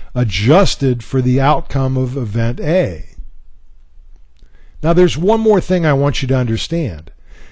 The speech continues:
and that's if we have multiple events, more than two events,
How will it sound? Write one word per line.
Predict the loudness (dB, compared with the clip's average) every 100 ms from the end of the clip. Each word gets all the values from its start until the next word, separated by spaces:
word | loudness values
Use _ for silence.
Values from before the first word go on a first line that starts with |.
| -14 -4
and | 0
that's | 2 2 0 -6 -8 -8 0
if | 0
we | 4 4
have | 6 4 2
multiple | 2 4 4 4 2 2 2
events, | 2 2 0 -2 -2
more | 0 4 6 6
than | 4 0
two | 0 2
events, | 2 0 -2 -4 -8 -12